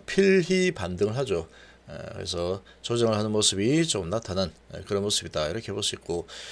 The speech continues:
아, 그리고 이제 뭐 마이크로소프트, 애플 등 아주 강력하게, 아, 지금 올라섰죠. 아, 그 마이크로소프트는 챗, 아, 지피티 관련해서 기대감이 나타나고 있습니다. 지금 빌 게이츠가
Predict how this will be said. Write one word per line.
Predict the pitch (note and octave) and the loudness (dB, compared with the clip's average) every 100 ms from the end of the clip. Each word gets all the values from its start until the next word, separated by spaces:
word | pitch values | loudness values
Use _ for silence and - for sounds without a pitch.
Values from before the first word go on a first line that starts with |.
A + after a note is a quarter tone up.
| - - | -16 -8
아, | - | -4
그리고 | - F#3+ F#3 | 6 8 8
이제 | E3 D#3+ D#3 D3 C3 - - - - - | 6 6 8 8 6 0 -18 -20 -20 -12
뭐 | - | -2
마이크로소프트, | A2+ G#2 C3 D3 - C#3+ - | 6 6 6 2 2 2 2
애플 | B2+ - C3+ G#2+ F2+ | 0 4 4 6 2
등 | E2 B2 F#2+ B2+ F#3+ E2+ | 0 0 2 0 -2 -2
아주 | G2 F#2+ G2 F2 E2 - - - - | -2 2 2 2 -4 -16 -20 -14 -8
강력하게, | E2+ C#3+ F3+ - B2+ G2+ E2 - - - - _ | 0 4 4 2 0 2 0 -2 -14 -20 -20 _
아, | F2+ | -8
지금 | F2+ A2 | -4 2
올라섰죠. | C3 A2+ C3+ - F2+ E3+ - | 2 2 -2 0 0 -2 -8
아, | - | -12
그 | F#2 | -6
마이크로소프트는 | F2 F#2+ A#2+ - B2+ - A2 G2 F#2+ | -2 -2 -2 -2 -2 -2 -2 0 0
챗, | F#2 - D3+ - _ - - - - - | 4 4 4 -2 _ -20 -20 -20 -20 -10
아, | G2+ F2+ | -4 -2
지피티 | F2 - C3 C#3 - G#2 D#2+ D2+ | 2 2 2 -4 0 0 2 0
관련해서 | F2+ F#2+ G#2 G#2 D#2+ D#2+ G2 F#3 - _ _ _ _ _ _ _ _ - - - - - - | 0 0 2 2 2 0 -4 -6 -14 _ _ _ _ _ _ _ _ -14 -14 -14 -18 -14 0
기대감이 | C3 D#3 D3 C3+ G2+ | 6 8 10 8 6
나타나고 | G2 C3+ - A2+ B2+ | 2 0 0 4 4
있습니다. | E2 - E2 - D#2+ | 6 4 2 -8 -6
지금 | - G2+ | -6 0
빌 | A#2+ | 2
게이츠가 | B2+ C3+ - - F#2 | 4 4 6 4 2